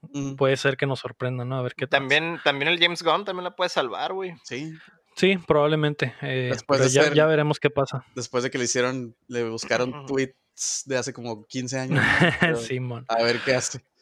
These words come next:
Speaker 2: Sí, a
Speaker 3: Ajá.
Speaker 2: ver qué sucede.
Speaker 3: <laughs>
Speaker 2: Ah, la segunda
Speaker 3: Ujú.
Speaker 2: noticia es que descansa en paz, Mixer. Mic-,
Speaker 1: F.
Speaker 2: Microsoft anunció el lunes que la plataforma de streaming cerrará el veintidós de julio, luego de no poder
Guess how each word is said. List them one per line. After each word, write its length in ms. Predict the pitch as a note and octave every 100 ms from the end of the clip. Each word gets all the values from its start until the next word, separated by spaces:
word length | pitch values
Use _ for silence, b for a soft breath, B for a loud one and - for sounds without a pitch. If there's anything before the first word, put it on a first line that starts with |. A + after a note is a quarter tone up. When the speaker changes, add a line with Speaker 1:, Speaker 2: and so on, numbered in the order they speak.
| b b b b - -
Speaker 2:
Sí, 240 | - C#3+
a 40 | C3
Speaker 3:
Ajá. 140 | C3
Speaker 2:
ver 120 | C3 C3+
qué 100 | C3+
sucede. 360 | C#3+ - C3+
Speaker 3:
<laughs> 600 | B2+ G#2+ F3 D3 E3 C#3+
Speaker 2:
Ah, 440 | D3 D3+ D3+ D3+ D#3
la 180 | G3 E3+
segunda 280 | F#3 G#3 A#3+
Speaker 3:
Ujú. 100 | G#3
Speaker 2:
noticia 400 | D3+ F3+ G#3+ F#3
es 160 | F3+ -
que 460 | - E3 D3+ D3 E3
descansa 580 | D#3 C#3 - D#3+ F3+ F3+
en 100 | C#3+
paz, 380 | C#3+ D3 - -
Mixer. 460 | C#3 C3+ - E3 G#3+ -
Mic-, 360 | C#3+ C#3+ D3 B2
Speaker 1:
F. 100 | D#3+
Speaker 2:
Microsoft 460 | D#3 F#3+ E3 F3 - - -
anunció 640 | E3+ D#3 C#3+ C#3 D#3 D3+ E3+
el 140 | E3
lunes 260 | D#3+ E3 D#3+
que 80 | D#3
la 100 | C#3
plataforma 520 | - C3+ C3+ D3+ D#3+
de 60 | D#3
streaming 340 | - D3+ D#3
cerrará 360 | D#3 C#3+ C3 C#3
el 80 | D#3
veintidós 400 | F3+ E3 D3 D#3
de 80 | D#3
julio, 340 | E3+ D#3+ F3
luego 300 | F3+ F3 G3
de 80 | G3
no 140 | D#3+
poder 260 | E3 E3 E3